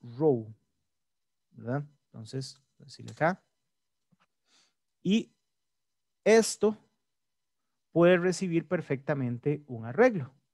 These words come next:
Vamos a ver si es cierto. Entonces podría recibir cada uno de los arreglos de mi matriz, según este ejemplo que vimos por acá. ¿Ve? Pero vamos a ver si soporta.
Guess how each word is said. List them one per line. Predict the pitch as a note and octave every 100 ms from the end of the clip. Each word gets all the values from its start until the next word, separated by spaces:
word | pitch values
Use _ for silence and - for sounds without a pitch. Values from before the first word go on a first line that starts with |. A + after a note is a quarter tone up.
| -
Vamos | B2+ C#3+
a | C#3
ver | C3
si | -
es | A#2
cierto. | G#3+ G#3 - _ _ _ _ _ _ _
Entonces | C#3 C3
podría | A#2+ A#2 C3 C3+
recibir | D#3 F#3+ F#3 E3 E3+ - _ _ _
cada | C#3+ D3+ F3 F3+
uno | G#3 G#3+ D3+ D3 - _ _ _ _ _ _ _ _ _ _ _
de | B2+
los | B2 C#3 E3+
arreglos | D#3+ G3+ F#3 C#3+ E3+ - - _ _ _ _ - _ _ _ _ _
de | B2+ C3+
mi | C3
matriz, | G#2+ G#2+ F3+ A#3+ - - _ _ _ _ _ _ _ _
según | - D#3+ C3+ C3+
este | C#3 C3 D#3
ejemplo | C#3 C3 D3+
que | C#3
vimos | G#2+ A2 -
por | B2+
acá. | C3+ G3+ - _ _ _ _ _ _ _ -
¿Ve? | D#3 E3 _ _ _ _ _ _ _ _ _ _ _ _ _ _ _ _ _ _ _ _ _ _ _ _ _ _ _ -
Pero | F3+ A3
vamos | F3+ G3
a | G3
ver | D#3 E3
si | F#3
soporta. | E3 C3 D#3+ F3+ - B3